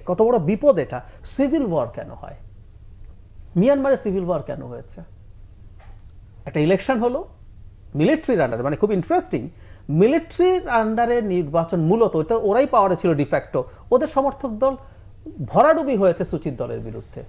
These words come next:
পার্থক্য কি? আপনি পাওয়ার দেন নাই। তারপর গৃহযুদ্ধ শুরু হয়ে গেল। সত্তরে কি হয়েছিল? সত্তরে তো আসলে আমরা স্বাধীন না হলে এটা কি? It was a civil war of Pakistan। কি জন্য হয়েছিল? আমরা ভোটে জিতছিলাম,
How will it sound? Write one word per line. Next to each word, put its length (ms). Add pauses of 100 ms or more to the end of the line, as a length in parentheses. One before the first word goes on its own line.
(120)
পার্থক্য 420
কি? 60
আপনি 160
পাওয়ার 360
দেন 120
নাই। 200 (1600)
তারপর 260
গৃহযুদ্ধ 540
শুরু 240
হয়ে 160
গেল। 140 (580)
সত্তরে 460
কি 140
হয়েছিল? 440 (540)
সত্তরে 420
তো 80
আসলে 140
আমরা 140
স্বাধীন 300
না 100
হলে 160
এটা 120
কি? 280 (500)
It 60
was 100
a 80 (160)
civil 200
war 220
of 200
Pakistan। 400 (280)
কি 100
জন্য 220
হয়েছিল? 440 (240)
আমরা 180
ভোটে 280
জিতছিলাম, 440